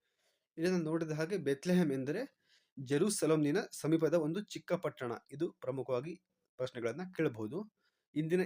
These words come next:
ಇಸ್ರೇಲ್ನ ಜೂಡಿಯಾ ಎಂಬ ಪ್ರದೇಶದಲ್ಲಿ ಯೇಸು ಯಹೂದಿ ಸಂತತಿ ಇದೆ. ಇದನ್ನು ನೋಡ್ಬೋದು ಸ್ನೇಹಿತರೆ. ಇಲ್ಲಿ ಕೆಲವು ಪ್ರಶ್ನೆಗಳನ್ನ ಕೊಟ್ಟಿದ್ದಾರೆ ಬುಕ್ಸ್ ಅಲ್ಲಿ. ನೀವು ಆ ಒಂದು ಪ್ರಶ್ನೆಗಳಿಗೆ ಕಾಮೆಂಟ್ಸ್ ಮೂಲಕ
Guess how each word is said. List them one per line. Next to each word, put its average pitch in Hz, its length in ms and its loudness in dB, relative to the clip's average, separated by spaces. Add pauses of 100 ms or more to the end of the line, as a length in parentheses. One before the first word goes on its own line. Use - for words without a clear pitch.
ಇಸ್ರೇಲ್ನ 170 460 2 (260)
ಜೂಡಿಯಾ 165 440 0
ಎಂಬ 151 240 0
ಪ್ರದೇಶದಲ್ಲಿ 143 600 -4 (420)
ಯೇಸು 143 300 0
ಯಹೂದಿ 156 440 0 (160)
ಸಂತತಿ 151 460 -2
ಇದೆ. 110 160 -4 (520)
ಇದನ್ನು 165 180 -12 (180)
ನೋಡ್ಬೋದು 123 360 -6
ಸ್ನೇಹಿತರೆ. 110 340 -10 (460)
ಇಲ್ಲಿ 175 220 -2
ಕೆಲವು 160 400 2
ಪ್ರಶ್ನೆಗಳನ್ನ 156 580 -4
ಕೊಟ್ಟಿದ್ದಾರೆ 120 460 -2
ಬುಕ್ಸ್ 120 300 -8
ಅಲ್ಲಿ. 135 180 -4 (500)
ನೀವು 151 200 -2 (100)
ಆ 131 120 -4
ಒಂದು 135 220 -2
ಪ್ರಶ್ನೆಗಳಿಗೆ 131 480 -4
ಕಾಮೆಂಟ್ಸ್ 131 400 -4
ಮೂಲಕ 120 240 -6